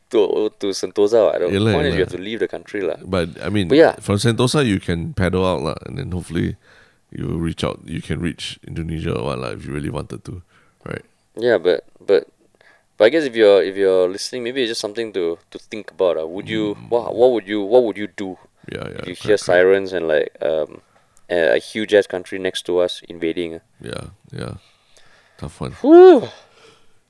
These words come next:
Speaker 1: Mm.
Speaker 2: Um, but yeah, so, uh, yeah lah, and, and in the, in the spirit of the weekend, a lot of times as I was, like, doing my stuff, whatever that I was doing lah, whether eating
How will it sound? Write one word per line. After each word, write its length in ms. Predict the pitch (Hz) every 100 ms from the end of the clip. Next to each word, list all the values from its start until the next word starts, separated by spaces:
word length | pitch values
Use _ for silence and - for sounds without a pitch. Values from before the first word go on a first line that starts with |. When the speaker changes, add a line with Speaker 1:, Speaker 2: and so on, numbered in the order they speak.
| _
Speaker 1:
Mm. 280 | 113 120 104
Speaker 2:
Um, 140 | 90 - _ - -
but 220 | - 101 104
yeah, 240 | 127 117 90 104 -
so, 460 | - - 120 120 104 - - - _ 104 -
uh, 560 | 90 90 87 90 92 -
yeah 100 | 151
lah, 160 | 123
and, 360 | 98 110 110 104
and 240 | 104 82 -
in 120 | 113
the, 60 | 107
in 120 | 101
the 80 | 104
spirit 340 | - 113 117
of 60 | 95
the 80 |
weekend, 580 | 85 92 - 95 95 85
a 60 | -
lot 120 | 92
of 80 | 92
times 300 | 98 92 85
as 180 | 78 85
I 60 |
was, 180 | 80 80
like, 200 | 82 76
doing 200 | 87 87
my 120 | 90
stuff, 500 | 76 - 67 - - _
whatever 360 | - 76 90 101
that 80 | 80
I 20 |
was 140 | 82
doing 220 | - 80 82
lah, 200 | 80 82 _ _ _ _ _
whether 140 | - 87
eating 320 | 73 82